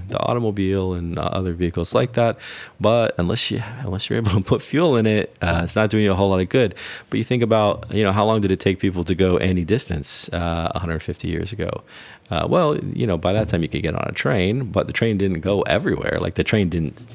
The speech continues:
take you to your, to your house or your farm or whatever it was. Um, so traveling, there's traveling took a long time, and, um,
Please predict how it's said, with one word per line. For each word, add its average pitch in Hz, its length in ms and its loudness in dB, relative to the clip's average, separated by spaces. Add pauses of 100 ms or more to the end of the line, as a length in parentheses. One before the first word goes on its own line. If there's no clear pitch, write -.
take 98 240 -8
you 87 60 -6
to - 160 -6
your, 78 300 -2 (360)
to 73 140 -2
your 69 120 0
house 98 480 2
or 71 140 -2
your 69 220 -4 (240)
farm 69 400 0
or 80 80 -4
whatever 78 220 -2
it - 60 -6
was. - 220 -4 (600)
Um, 92 580 2
so 113 540 4
traveling, 113 640 2
there's 156 200 -4
traveling 98 340 4
took 85 120 -4
a 85 40 0
long 80 160 0
time, 87 400 -2
and, 90 400 2
um, 82 340 0